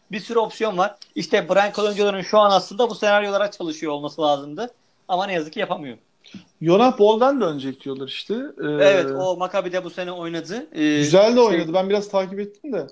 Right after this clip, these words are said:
Speaker 2: İyi performans
Speaker 1: Aha.
Speaker 2: verdi.
Speaker 1: Ee, fena değil, fena değil. O da
Speaker 2: Hı.
Speaker 1: işte belki Richard Holmes'un yerine uzun olarak belki, e, kullanılabilir takımda diye ben duydum ama,
Speaker 2: Hı hı.
Speaker 1: e, çok açıkçası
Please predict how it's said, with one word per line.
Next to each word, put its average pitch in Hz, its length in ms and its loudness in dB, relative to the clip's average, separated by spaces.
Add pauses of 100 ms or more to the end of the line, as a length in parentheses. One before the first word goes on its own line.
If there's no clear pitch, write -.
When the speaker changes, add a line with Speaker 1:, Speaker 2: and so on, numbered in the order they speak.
(160)
Speaker 2:
İyi 180 140 -6
performans 160 480 -4
Speaker 1:
Aha. 139 80 -4
Speaker 2:
verdi. 139 200 -12 (500)
Speaker 1:
Ee, 156 320 -6
fena 208 360 4
değil, 165 160 4
fena 175 300 2
değil. 175 200 2
O 185 180 -2
da 190 60 -2
Speaker 2:
Hı. - 40 0
Speaker 1:
işte 180 300 -6
belki 180 280 4
Richard 175 320 0
Holmes'un 175 340 -8
yerine 165 420 -4 (100)
uzun 165 300 -6
olarak 151 340 -2
belki, 147 360 -4 (440)
e, - 220 -12
kullanılabilir 151 800 0
takımda 139 520 -4
diye 139 180 0
ben 139 240 -2
duydum 135 260 -2
ama, 180 300 0 (100)
Speaker 2:
Hı 165 60 -14
hı. 165 160 -12
Speaker 1:
e, 139 600 -4
çok 180 180 0
açıkçası 160 420 0